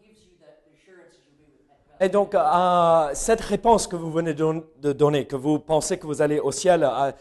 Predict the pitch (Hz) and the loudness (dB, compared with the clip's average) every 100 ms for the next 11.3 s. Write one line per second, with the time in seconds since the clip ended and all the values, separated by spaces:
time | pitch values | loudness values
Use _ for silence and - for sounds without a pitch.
0 | _ - 139 147 165 151 151 147 127 160 | _ -18 -12 -6 -2 0 0 -2 -4 2
1 | 170 139 131 - - 160 160 165 151 - | 2 2 -4 -8 -2 0 0 -2 -8 -2
2 | 196 190 165 180 220 220 - 170 - _ | -2 -2 -2 0 4 2 2 -6 -10 _
3 | - 170 170 175 190 185 196 175 196 - | -4 -4 -2 -2 0 0 -2 -2 -6 -8
4 | - 151 - - _ _ _ _ _ _ | 0 0 0 -8 _ _ _ _ _ _
5 | 208 202 233 _ 214 196 180 160 _ _ | -20 -20 -20 _ _ -20 _ -20 _ _
6 | _ _ _ - 156 151 151 156 160 185 | _ _ _ -10 -6 -4 -6 -6 -6 -4
7 | 202 160 170 175 165 170 185 - 226 - | -4 -2 2 2 2 -2 0 0 -2 -2
8 | 185 170 185 185 175 165 131 101 _ _ | -4 -4 -6 -6 -2 -2 -4 -10 _ _
9 | _ _ _ _ _ _ _ _ _ _ | _ _ _ _ _ _ _ _ _ _
10 | _ - 196 220 143 151 339 139 - 196 | _ -6 -4 -2 -4 -6 -6 -6 -8 -8
11 | 269 156 | -6 -8